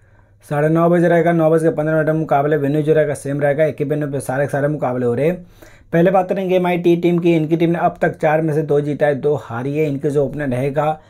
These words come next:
वाइनी डेविस, जिनके साथ आ रहे ट्रिस्टन कोलेमन। बात करेंगे डेविस के, जो कि हर मैच में ओपनिंग करा रहा है दोस्तों। अब तक ना इनका देखोगे पहले वाला मैच में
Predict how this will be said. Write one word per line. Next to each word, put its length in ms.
वाइनी 320
डेविस, 420
जिनके 240
साथ 260
आ 80
रहे 160
ट्रिस्टन 540
कोलेमन। 580
बात 220
करेंगे 240
डेविस 360
के, 80
जो 120
कि 100
हर 160
मैच 220
में 100
ओपनिंग 240
करा 200
रहा 100
है 60
दोस्तों। 300
अब 200
तक 140
ना 160
इनका 200
देखोगे 360
पहले 240
वाला 160
मैच 220
में 140